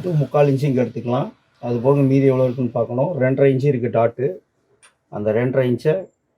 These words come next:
இங்கேருந்து வைக்கணும். இந்த ரெண்டரை இன்ச்சு டாட்டை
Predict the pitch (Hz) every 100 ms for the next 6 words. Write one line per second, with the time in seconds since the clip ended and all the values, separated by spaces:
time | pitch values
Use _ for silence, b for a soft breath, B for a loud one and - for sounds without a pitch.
0 | _ _ _ 135 120 131 127 120 117 117
1 | 151 233 - - _ - - - 127 131
2 | 143 160 156 147 135 127 139 -